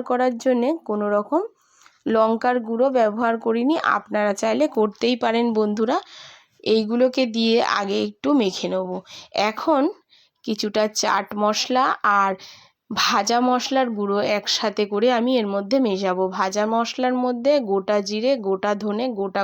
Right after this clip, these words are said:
গরম মশলা আছে বন্ধুরা, গোটা মৌরি, এগুলোকে ভালো করে ড্রাই রোস্ট করে নিয়েছি। আর চাট মশলা একসাথে মিশিয়ে আমি আলুটাকে মেখে নিলাম। এখন যে আটা মেখেছিলাম তার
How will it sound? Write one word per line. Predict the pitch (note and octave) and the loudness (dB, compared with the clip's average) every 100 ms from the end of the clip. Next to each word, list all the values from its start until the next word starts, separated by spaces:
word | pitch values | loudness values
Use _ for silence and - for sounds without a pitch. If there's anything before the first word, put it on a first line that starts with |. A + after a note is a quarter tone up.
| F#3+ | -2
গরম | G3 F#3+ G3 | -4 -6 -6
মশলা | G3 - A#3 A3+ | -8 -8 -4 -2
আছে | A3+ B3 A#3+ | -2 -4 -4
বন্ধুরা, | B3 B3 C4+ A#3+ | -4 -2 -2 0
গোটা | F#3+ F#3+ F#3 F#3 | -2 -2 -2 -2
মৌরি, | F3+ E3+ F3+ - - - - - G#3+ | -4 -6 -8 -12 -16 -16 -16 -2 0
এগুলোকে | A3+ B3 C4 C4+ D#4 C#4+ | 0 2 2 2 2 2
ভালো | A#3 G3+ G3+ | 0 0 -2
করে | G3+ G3+ G3 | -2 -2 -2
ড্রাই | G3 F#3+ | 0 0
রোস্ট | F#3 F#3+ - | 0 -2 -4
করে | A3 A3+ A#3+ | -2 0 2
নিয়েছি। | B3+ C4 - G4+ - - - - | 2 2 2 0 -2 -12 -12 -4
আর | G3+ - | -4 -2
চাট | G#3 G#3+ - | -2 -4 -4
মশলা | G#3 G#3 A3+ G#3+ | -4 -4 -2 -2
একসাথে | G3+ - G3+ G3 | -2 -6 -6 -6
মিশিয়ে | F#3+ F#3+ - B3+ F4+ - - - _ - G3+ | -4 -4 -2 -2 -2 -4 -20 -20 _ -6 -2
আমি | G3+ A3 | 0 0
আলুটাকে | G#3+ G3 G3+ G#3 C#4+ B3 | -2 -4 -4 -2 0 0
মেখে | G#3 F3+ G3 | -2 -6 -6
নিলাম। | F3+ F3+ - G3 | -6 -6 -6 -6
এখন | - A3+ A3+ | -4 -4 -2
যে | C4 C4+ C#4+ - - - _ _ _ _ _ - | 2 2 0 -8 -20 -20 _ _ _ _ _ -4
আটা | G#3+ G3+ A3+ | -2 0 -2
মেখেছিলাম | B3 A#3+ B3+ C#4 C4 B3+ | 0 0 0 0 0 0
তার | A3+ | -2